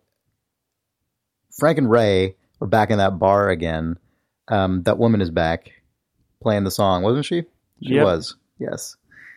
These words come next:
Speaker 1: Uh, we get a classic line, a classic, like, True Detective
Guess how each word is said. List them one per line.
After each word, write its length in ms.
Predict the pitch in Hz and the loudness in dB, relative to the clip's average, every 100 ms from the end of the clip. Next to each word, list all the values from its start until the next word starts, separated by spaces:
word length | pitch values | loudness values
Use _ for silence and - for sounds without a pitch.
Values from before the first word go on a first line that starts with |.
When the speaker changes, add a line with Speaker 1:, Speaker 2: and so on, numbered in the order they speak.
| _ - | _ -4
Speaker 1:
Uh, 200 | 120 107 | 0 2
we 100 | 110 | 2
get 240 | 107 123 123 | 2 2 0
a 80 | 117 | -6
classic 840 | - 123 110 107 117 - - _ _ _ _ _ _ | -2 0 0 0 -2 -4 -12 _ _ _ _ _ _
line, 600 | - 104 101 101 98 98 - _ _ _ | -2 2 2 2 0 -4 -6 _ _ _
a 80 | 165 | -2
classic, 380 | - 214 220 - | 2 2 0 2
like, 280 | 156 - - _ _ - | 2 0 -8 _ _ -8
True 200 | - 143 | 0 2
Detective 840 | 135 - 123 - 120 107 101 98 | 2 2 0 2 2 2 0 -6